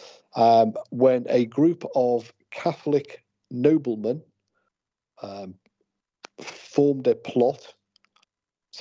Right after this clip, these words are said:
to unseat the Protestant king, uh,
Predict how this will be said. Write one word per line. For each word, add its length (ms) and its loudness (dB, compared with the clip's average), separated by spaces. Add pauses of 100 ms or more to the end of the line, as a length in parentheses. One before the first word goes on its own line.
to 380 0 (180)
unseat 800 -4 (280)
the 440 -4 (100)
Protestant 840 -4
king, 440 -4 (1400)
uh, 400 -10